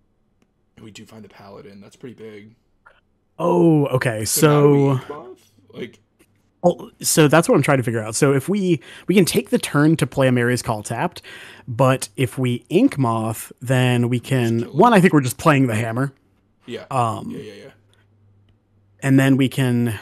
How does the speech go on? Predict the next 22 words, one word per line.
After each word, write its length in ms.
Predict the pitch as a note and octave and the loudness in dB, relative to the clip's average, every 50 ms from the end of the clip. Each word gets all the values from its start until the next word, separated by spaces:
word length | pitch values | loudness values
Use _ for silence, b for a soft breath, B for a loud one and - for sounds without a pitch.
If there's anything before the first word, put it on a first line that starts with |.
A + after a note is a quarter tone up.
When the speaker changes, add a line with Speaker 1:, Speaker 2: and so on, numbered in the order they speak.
| B B B B B B B _ _ _ - | B B B B B B B _ _ _ -6
Speaker 2:
go 160 | C#3+ C3 C3+ | -2 -2 0
grab 400 | B2 C#3+ C#3 C3 C3 B2+ B2+ B2+ | 2 2 2 2 2 2 0 -2
another 520 | C3+ B2+ A#2+ A#2+ A#2+ A#2+ B2+ B2 C3 B2+ A#2+ | -4 -4 -4 -2 -2 -2 0 0 0 -2 -2
thing, 560 | - - A#2+ A#2 A#2 A#2 A#2 A2+ A2+ A2 - - | -2 -4 -4 -4 -2 -2 -2 -4 -4 -6 -8 -12
cast 360 | - - C#3+ C3+ B2+ - - | -10 -4 -2 -2 -2 -2 -2
Paladin, 640 | - - B2 A#2 A#2 A#2+ A#2+ A#2+ B2 A#2+ A#2 A2 G#2 | -2 -2 0 0 0 -2 -2 0 0 0 -2 -2 -4
kill 280 | - - A2+ A2 A#2 | -8 -8 -6 -4 -2
them 240 | A#2+ C#3 C3+ C3 B2+ | 0 0 2 2 2
with 200 | A#2+ A#2 A2 - | 2 0 -4 -6
Ink 180 | A#2 B2 C3 - | -6 -8 -4 -2
Moth. 280 | G3 G3+ G#3 G#3 G3+ - | -2 -2 0 -2 -2 -4
Speaker 1:
That 80 | B B B B B - | B B B B B -6
Speaker 2:
That 80 | - | -4
seems 220 | - - B4 E4+ - | 0 2 2 2 2
pretty 300 | - - D3 D3 D3+ C#3 | 2 2 2 4 4 2
good. 340 | B2+ A#2 A#2 C#3 D#3+ C#3 A#2+ | 0 0 2 4 4 4 4
Speaker 1:
That 120 | A#2+ - | 2 0
seems 200 | - A#4+ E4+ G#3 | -2 -6 -8 -10
good 240 | - D3 G3 - - | -4 -4 -4 -4 -4
to 60 | G#2 | -14
me. 340 | F#2+ F#2+ F2 F2 - F3+ - _ _ _ _ _ _ _ _ _ _ _ _ _ _ _ - | -16 -16 -20 -20 -20 -20 -20 _ _ _ _ _ _ _ _ _ _ _ _ _ _ _ -12
Speaker 2:
Yeah. 380 | - A#2 - - - - C3+ | -12 -12 -10 -12 -12 -12 -14